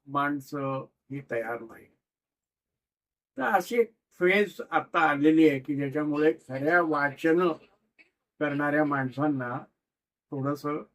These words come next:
क्लेशदायी असं. याला आमची कुटुंब व्यवस्था जबाबदार आहे.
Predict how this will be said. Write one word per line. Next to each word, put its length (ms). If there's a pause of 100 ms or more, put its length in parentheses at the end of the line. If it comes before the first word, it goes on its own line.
(160)
क्लेशदायी 840 (340)
असं. 300 (2250)
याला 200
आमची 300
कुटुंब 420
व्यवस्था 520
जबाबदार 500
आहे. 120